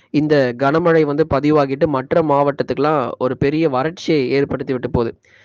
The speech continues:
ஏன்னா, நிறைய மாவட்டங்கள்ல டிசம்பர் மாதத்துல பார்த்த மழை, அதுக்கப்புறம் இன்னும் நிறைய மாவட்டங்கள்ல மழை பார்க்கவே இல்ல அப்படின்னு சொல்லி கமெண்ட்ல பண்ணியிருந்தாங்க.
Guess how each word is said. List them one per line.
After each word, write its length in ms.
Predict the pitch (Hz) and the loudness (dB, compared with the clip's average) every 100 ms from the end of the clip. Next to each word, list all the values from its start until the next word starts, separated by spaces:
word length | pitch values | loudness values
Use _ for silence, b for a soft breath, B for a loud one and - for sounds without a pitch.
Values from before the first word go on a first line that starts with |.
| b b b | b b b
ஏன்னா, 140 | 151 | 0
நிறைய 340 | 156 143 180 185 | 2 2 2 2
மாவட்டங்கள்ல 640 | 156 160 165 165 165 156 | 2 2 2 0 -2 -2
டிசம்பர் 520 | 139 - 185 185 180 | -4 -4 0 0 0
மாதத்துல 400 | 160 160 156 147 | 0 0 -2 -4
பார்த்த 400 | 143 131 135 135 | -2 -2 -2 -4
மழை, 420 | 127 127 156 175 | -2 0 0 -2
அதுக்கப்புறம் 680 | - 139 139 127 170 175 131 - | -4 -2 -2 -2 0 0 0 -2
இன்னும் 220 | 147 147 | -2 0
நிறைய 320 | 131 151 165 | -2 -2 0
மாவட்டங்கள்ல 840 | 147 139 139 139 131 127 139 143 | 0 0 -2 -4 -4 -2 0 0
மழை 340 | 120 120 127 131 | -2 -2 -2 -4
பார்க்கவே 580 | - 113 - 135 135 | -2 -2 -2 -2 0
இல்ல 320 | 131 123 127 120 | 0 0 -2 -2
அப்படின்னு 180 | 120 | -4
சொல்லி 180 | 120 127 120 | -6 -6 -4
கமெண்ட்ல 320 | 117 123 123 120 | -4 -4 -4 -4
பண்ணியிருந்தாங்க. 640 | 117 117 120 113 113 139 | -2 -4 -4 -6 -2 -2